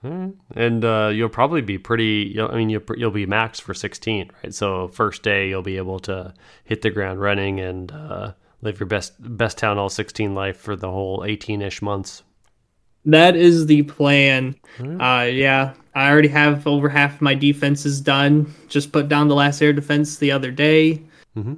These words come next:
Speaker 2: Got a handful left. Already started on those walls and still chugging away on those heroes and halfway done with pets.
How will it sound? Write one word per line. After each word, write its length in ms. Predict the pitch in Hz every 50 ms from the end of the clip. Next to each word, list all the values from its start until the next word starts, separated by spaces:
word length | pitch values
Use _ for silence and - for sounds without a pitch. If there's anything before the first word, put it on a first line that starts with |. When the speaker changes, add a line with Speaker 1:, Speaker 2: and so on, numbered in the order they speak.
| - _ _ _ -
Speaker 2:
Got 160 | - 135 143
a 40 | 147
handful 560 | 143 165 160 165 160 156 - 165 156 151 147
left. 560 | 147 160 170 185 190 190 190 - - - - - _ _ -
Already 240 | 131 151 170 190 185
started 400 | 175 - 196 175 175 170 165 160
on 220 | 165 160 160 160
those 180 | 160 156 147 147
walls 440 | 147 147 151 160 165 175 165 156 151
and 280 | 139 131 127 131 131 - -
still 380 | - - - - 170 170 160 143
chugging 320 | 143 - - 165 165 165
away 220 | 165 160 165 165 160
on 140 | 160 156 156
those 180 | 151 151 151
heroes 520 | - - 165 160 165 170 175 175 170 156 151
and 140 | 131 131
halfway 360 | 135 139 147 147 143 - 165 151
done 180 | 151 151 151 147
with 140 | 147 147
pets. 500 | - 160 151 - - - - - - -